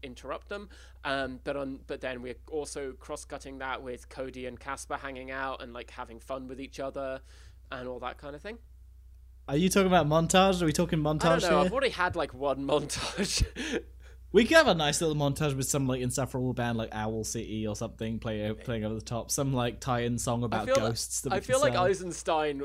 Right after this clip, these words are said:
Speaker 1: we do, this was not what Eisenstein intended.
Speaker 2: <laughs> This is not what Eisenstein had in mind, I'm
Speaker 1: He's,
Speaker 2: pretty
Speaker 1: he's,
Speaker 2: sure.
Speaker 1: like, standing there going,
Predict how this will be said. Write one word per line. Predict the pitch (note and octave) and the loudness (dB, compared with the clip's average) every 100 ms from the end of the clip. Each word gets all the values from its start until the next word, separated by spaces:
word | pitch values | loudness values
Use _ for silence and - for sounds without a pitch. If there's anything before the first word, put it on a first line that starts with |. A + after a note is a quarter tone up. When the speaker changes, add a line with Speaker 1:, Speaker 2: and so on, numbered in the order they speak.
| - | -8
Speaker 1:
we | E3 E3+ | -4 -4
do, | B2 F3+ F3 | -2 -2 -2
this | F#3 F#3+ | -4 -2
was | F#3 | -2
not | F3+ E3 | 0 2
what | C#3+ | 2
Eisenstein | D3+ D3 D3+ - C#3+ C#3 | 2 0 -4 -4 -4 -4
intended. | C#3+ - C3+ C#3 - - - - | -6 -4 -4 -2 -2 -2 -2 -6
Speaker 2:
<laughs> | |
This | D3+ G3 - | 0 2 4
is | G3 A#3+ G#3+ | 6 8 12
not | C4+ - G3+ | 12 10 2
what | F3+ | 2
Eisenstein | F#3 D3+ C#3+ D3+ C#3+ | 2 0 -4 0 2
had | C#3 C3+ | 2 0
in | C3 | -2
mind, | B2 D#3 | -2 0
I'm | |
Speaker 1:
He's, | F3 | 0
Speaker 2:
pretty | C3 E3+ | 2 2
Speaker 1:
he's, | E3+ | 2
Speaker 2:
sure. | C3 | 2
Speaker 1:
like, | E3+ - | 2 2
standing | - - D3+ D3+ | 4 6 6 4
there | C#3+ | 2
going, | C#3 | 2